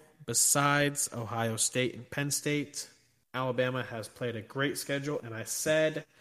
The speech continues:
believe I said it last week, shoulda killed 'em while you had the chance. You, you let 'em s-, stay around. You let 'em live.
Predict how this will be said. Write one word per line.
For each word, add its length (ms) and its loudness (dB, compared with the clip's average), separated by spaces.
believe 180 -6
I 40 -8
said 240 -4
it 300 -4
last 460 2
week, 440 2
shoulda 340 8
killed 280 10
'em 100 8
while 140 10
you 140 8
had 200 6
the 60 2
chance. 680 2
You, 160 -6
you 460 -2
let 220 8
'em 120 6
s-, 180 2
stay 280 8
around. 480 8
You 60 2
let 120 2
'em 140 -2
live. 360 2